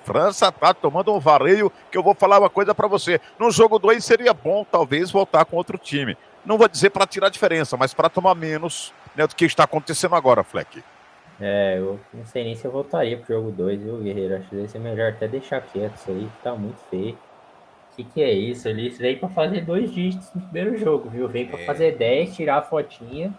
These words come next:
Speaker 2: colocar na parede de casa, porque que que é isso? Que baile,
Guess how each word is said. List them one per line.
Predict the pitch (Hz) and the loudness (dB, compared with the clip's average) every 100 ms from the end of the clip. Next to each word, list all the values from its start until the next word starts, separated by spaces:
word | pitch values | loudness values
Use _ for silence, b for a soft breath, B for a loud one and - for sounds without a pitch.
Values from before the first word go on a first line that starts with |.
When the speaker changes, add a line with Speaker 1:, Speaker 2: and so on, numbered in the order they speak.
| - - _ _ _ _ _ | -18 -20 _ _ _ _ _
Speaker 2:
colocar | 123 123 131 | -2 0 0
na | 135 | -2
parede | - 147 131 131 127 | -2 -2 0 -2 -6
de | 131 | -14
casa, | - 107 123 165 180 | -6 -4 -2 -4 -8
porque | - - 131 - | -14 -14 -14 -16
que | 127 | -18
que | 180 | -12
é | 185 | -8
isso? | 127 127 127 - | -6 -8 -12 -18
Que | 123 - | -18 -4
baile, | 104 127 131 101 | 0 0 -2 -6